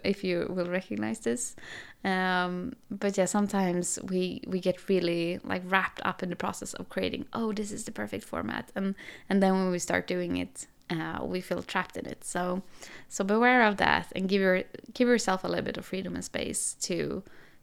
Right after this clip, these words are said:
to actually explore what this, this new thing can be for you and what you want it to be. And, uh, yeah, just don't lock yourself in too quickly into a too narrow of a box.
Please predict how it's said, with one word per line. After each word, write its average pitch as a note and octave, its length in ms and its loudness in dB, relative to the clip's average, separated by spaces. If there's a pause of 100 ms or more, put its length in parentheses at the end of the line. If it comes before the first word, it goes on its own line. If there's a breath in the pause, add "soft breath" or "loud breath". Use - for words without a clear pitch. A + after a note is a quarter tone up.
(160)
to E3 680 0 (260)
actually F#3+ 460 2
explore F3 540 -2
what F3+ 260 -4
this, - 380 -6 (320)
this F#3+ 180 -8
new F3+ 180 -2
thing - 360 -4
can F#3 180 -6
be F3+ 160 -4
for - 160 -8
you - 360 -6 (420 loud breath)
and F3+ 340 -2
what F3+ 180 -4
you F3 80 -8
want F3+ 160 -6
it F#3 60 -8
to - 120 -14
be. - 380 -8
And, - 540 -6 (220)
uh, F#3+ 200 -8
yeah, - 220 -8 (640 loud breath)
just G#3 200 -14
don't - 380 -10 (240)
lock G3+ 260 0
yourself - 540 -6
in F#3 300 -4 (720 loud breath)
too E3+ 120 -4
quickly - 400 -10
into - 500 -8 (120)
a - 260 -6
too - 240 -6
narrow - 460 -8 (260)
of G3 80 -10
a E3+ 60 -6
box. - 540 -10